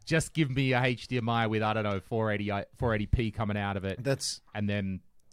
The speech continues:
Speaker 2: super
Speaker 1: plug it
Speaker 2: accessible
Speaker 1: into your Mike Chi
Speaker 2: and
Speaker 1: box and you're good to go.
Speaker 2: cheap, like you said. And, uh, that would be good. I mean, that's all good
Speaker 1: Hmm.
Speaker 2: stuff,
Speaker 1: So,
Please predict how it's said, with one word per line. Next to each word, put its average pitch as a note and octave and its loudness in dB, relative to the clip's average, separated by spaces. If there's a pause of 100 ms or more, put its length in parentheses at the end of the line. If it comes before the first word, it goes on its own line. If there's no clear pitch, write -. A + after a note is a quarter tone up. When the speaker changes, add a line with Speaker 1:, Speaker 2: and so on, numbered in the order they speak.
(160)
Speaker 2:
super D3 2
Speaker 1:
plug C#3+ 6
it G#3 8
Speaker 2:
accessible G#3+ 4
Speaker 1:
into A#2+ -2
your A#2 0
Mike A2+ 0
Chi B2+ -2
Speaker 2:
and B2+ 2
Speaker 1:
box G#2+ -2
and G#2 -8
you're F#2+ -8
good G2+ -10
to G2+ -12
go. - -2
Speaker 2:
cheap, A3 4 (200)
like C#3 -2
you D#3 0
said. A#2+ 2 (1160)
And, B2+ -6
uh, A#2 -10 (1040)
that F3+ 2
would G#3+ 2
be D#3 4
good. D#3+ 4
I F#3 2
mean, F#3 4
that's F3+ 0
all F3+ 2
good D3+ -2
Speaker 1:
Hmm. A#3+ -4
Speaker 2:
stuff, D#3 2
Speaker 1:
So, C#3+ 0